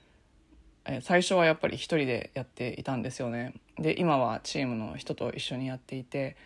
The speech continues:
今回のイベントはまた新しいチームと組んで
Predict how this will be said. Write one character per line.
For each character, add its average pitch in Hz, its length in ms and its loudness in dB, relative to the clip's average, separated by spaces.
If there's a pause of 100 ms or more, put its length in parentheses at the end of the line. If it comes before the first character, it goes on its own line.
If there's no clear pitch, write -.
(220)
今 226 180 4
回 135 160 6
の 131 160 2
イ 143 80 -2
ベ 139 100 0
ン 135 140 0
ト 139 100 -2
は 139 260 4
ま 131 120 -4
た 131 360 -2
新 143 180 2
し - 140 -6 (200)
い - 60 -8 (320)
チ 156 160 -2
ー 135 40 2
ム 131 100 -2
と 127 120 -6
組 139 240 -2
ん 117 40 0
で 117 280 -2